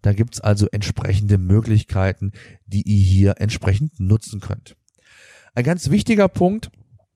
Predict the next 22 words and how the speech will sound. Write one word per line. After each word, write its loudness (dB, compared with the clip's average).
und 0
da 2
kommen 0
wir 2
schon 0
zum -2
vorletzten -2
Punkt 0
in -4
meiner 0
zehn-Punkte-Liste, -2
äh, 2
die -8
ihr 2
unbedingt -2
beachten -6
solltet, 2
ist 0
die -6
Content-Strategie -4
zu -4
überprüfen. 0